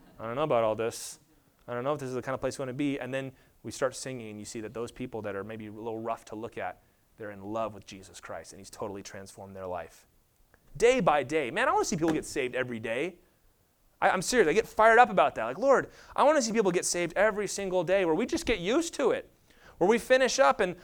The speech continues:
I finish praying and people start lining up, "I need Jesus," and we start praying for them. And then w-, we get so used to the Lord working and moving that people come up and we're praying for them to be healed, and they're healed in the, in the moment. And people are coming and getting rid of all their stuff. Like, we're gonna read stories in the book of Acts where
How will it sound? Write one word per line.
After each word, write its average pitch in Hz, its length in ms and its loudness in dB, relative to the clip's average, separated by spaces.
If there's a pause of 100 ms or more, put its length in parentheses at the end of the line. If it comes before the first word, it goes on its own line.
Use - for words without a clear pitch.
(140)
I 202 100 6
finish 226 260 2
praying 247 200 4
and 190 80 -2
people 220 180 4
start 220 240 2
lining 214 260 0
up, 208 140 4
"I 196 140 -2
need 220 300 -2
Jesus," 190 360 -2
and 175 80 -4
we 185 80 -2
start - 260 4
praying 202 280 -2
for 185 140 2
them. 156 200 0
And 160 100 -4
then 180 160 0 (240)
w-, 202 180 -10
we 190 140 0
get 202 140 2
so 220 200 4
used 208 280 0
to 202 80 -2
the 190 100 2
Lord 185 260 4
working 208 340 2
and 175 120 -4
moving 196 300 2
that 156 180 2 (160)
people 208 240 4
come 208 160 -2
up 208 160 4
and 185 60 0
we're 190 100 4
praying 202 260 0
for 190 80 -4
them 196 80 -2
to 180 80 -4
be 180 120 -4
healed, 202 280 0
and 156 100 0
they're 156 100 0
healed 180 280 -2
in 180 100 -6
the, 190 160 -6
in 185 120 -6
the 190 80 -2
moment. 190 460 -4 (340)
And 139 100 -2
people 196 240 2
are 180 80 6
coming 190 360 -2
and 151 120 -6 (280)
getting 196 260 2
rid 196 140 6
of 190 100 6
all 185 140 8
their 185 120 0
stuff. 190 320 2
Like, 175 120 4
we're 175 80 0
gonna 202 120 2
read 196 120 -2
stories 190 320 2
in 180 60 -4
the 175 60 -2
book 170 180 2
of 156 100 0
Acts 175 320 2
where 160 180 0